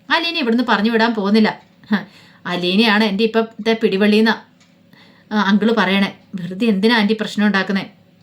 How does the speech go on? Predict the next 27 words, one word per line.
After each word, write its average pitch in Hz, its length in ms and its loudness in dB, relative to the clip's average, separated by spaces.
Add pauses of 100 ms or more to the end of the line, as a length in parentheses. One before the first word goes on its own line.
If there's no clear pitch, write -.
അപ്പോഴേക്കും 208 400 -6 (320)
കൃഷ്ണമോള് 185 440 -4
പറഞ്ഞു, 196 240 -2 (880)
"ദേ 175 180 -8
മനുവേട്ട, 180 380 -4 (300)
കുറച്ച് 165 320 -6
ദിവസങ്ങളായി 202 640 0 (140)
വീട്ടിൽ 247 260 -2
ഒരു 208 120 0
സ്വസ്ഥത 214 420 0
സമാധാനമില്ല. 208 640 2 (320)
ഈ 320 140 0
പ്രശ്നത്തിന് 226 400 0
എങ്ങനെയെങ്കിലും 226 460 4
ഒന്ന് 233 100 4
പരിഹാരം 202 480 0
ഉണ്ടാക്കി 214 360 2
താ." 180 80 0 (500)
ഉം. 202 100 -6 (640)
ആ 170 80 -4
സമയത്ത് 180 400 -2 (640)
മനുശങ്കർ 196 380 0
പറഞ്ഞു, 208 180 2
"എനിക്കും 175 300 -2
ആഗ്രഹമുണ്ട്, 220 580 2 (320)
പക്ഷെ 302 180 -2
അങ്ങനെ 285 320 0